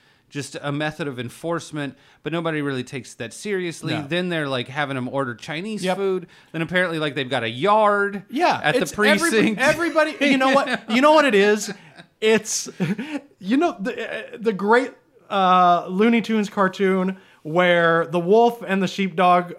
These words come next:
Speaker 2: like, clock in,
Speaker 1: <laughs> Right,
Speaker 2: clock
Speaker 1: right,
Speaker 2: out.
Speaker 1: right, right.
Speaker 2: It's that.
Speaker 1: Yes, okay.
Speaker 2: Everybody's just doing their job, and
Speaker 1: Exactly.
Speaker 2: everybody knows who everybody is, and, you know, oh, they're picking up the drunk cops, scooch over, you know,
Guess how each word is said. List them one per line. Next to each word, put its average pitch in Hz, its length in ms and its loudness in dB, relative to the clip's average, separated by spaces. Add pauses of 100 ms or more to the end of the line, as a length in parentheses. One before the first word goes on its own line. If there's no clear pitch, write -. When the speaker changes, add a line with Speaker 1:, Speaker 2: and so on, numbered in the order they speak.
(360)
Speaker 2:
like, 175 200 4
clock 220 360 6
in, 214 200 4
Speaker 1:
<laughs> 233 120 2 (600)
Right, 214 420 -8
Speaker 2:
clock 190 300 2
Speaker 1:
right, - 20 -6
Speaker 2:
out. 208 560 4
Speaker 1:
right, 214 580 -8
right. 214 100 -14 (500)
Speaker 2:
It's 233 140 0
that. 226 440 0
Speaker 1:
Yes, 156 540 -4
okay. 160 300 -6
Speaker 2:
Everybody's 302 420 0
just 254 160 -6
doing 220 180 2
their 220 120 0
job, 156 580 2
and 156 140 -2
Speaker 1:
Exactly. 110 180 -4
Speaker 2:
everybody 226 300 0
knows 214 200 2
who 220 80 2
everybody 202 400 0
is, 156 680 2
and, 160 180 -4
you 220 80 -2
know, 175 140 -2
oh, 226 340 6
they're 214 140 -2
picking 202 260 -4
up 185 80 -6
the 196 60 -10
drunk 175 260 -4
cops, 151 320 -2
scooch 196 260 -4
over, 139 380 0
you 151 80 -4
know, 196 380 -4